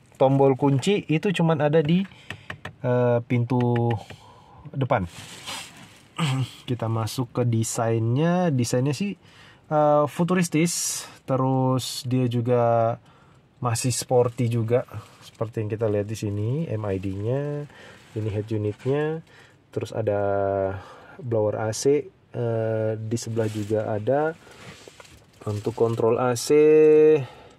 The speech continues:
dia masih pakai, eh, yang kontrol fisik, fisik, eh, dan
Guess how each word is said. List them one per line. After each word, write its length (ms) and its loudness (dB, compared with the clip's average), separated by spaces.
dia 180 4
masih 540 -2
pakai, 560 0
eh, 160 2
yang 100 -2
kontrol 340 2
fisik, 240 0
fisik, 300 -2
eh, 400 2
dan 640 0